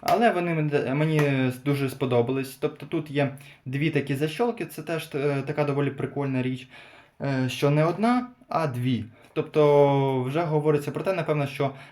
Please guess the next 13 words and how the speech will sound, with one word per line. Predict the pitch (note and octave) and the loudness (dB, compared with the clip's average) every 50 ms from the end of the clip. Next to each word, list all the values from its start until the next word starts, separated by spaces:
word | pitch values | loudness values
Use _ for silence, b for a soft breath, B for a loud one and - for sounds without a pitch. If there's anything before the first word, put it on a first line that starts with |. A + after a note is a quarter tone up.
| B B | B B
вона | B2 B2+ C#3 C#3 B2+ | 0 0 2 2 0
для | A#2+ A#2 B2 B2 A#2+ A2+ | 0 0 0 2 0 0
великих | A2+ A#2+ B2+ B2+ B2+ B2+ B2+ A2+ - | 2 2 2 2 2 2 0 -2 -4
вантажів. | B2 A#2+ A#2+ A#2+ A#2 G2+ G2+ G2 - B B B B B B | -2 -4 -4 -4 -6 -8 -10 -12 -12 B B B B B B
Вона | C3 D3+ F3+ G3+ G3+ | -6 -2 0 0 0
трошки | G3 F#3 E3+ E3 - - D#3+ | 0 0 -2 -2 -2 -2 -2
дешевша | D#3 D#3 - F3+ D#3+ - - D3+ | -2 -2 -2 -2 -4 -2 -4 -4
тим, | D3 D#3+ D#3 D3 | -2 -2 -2 -2
що | - D3 | -4 -6
тут, | - - D3 D3 | -4 -4 -4 -2
як, | D3 C#3+ - | -2 -2 -2
як | B2 C3+ C3+ C3 C3 C3 C3 | 0 0 2 2 0 0 2
бачите | C3 C#3 C#3 C#3 - - D3+ C3 B2+ | 2 2 2 0 -2 -4 -2 -2 -2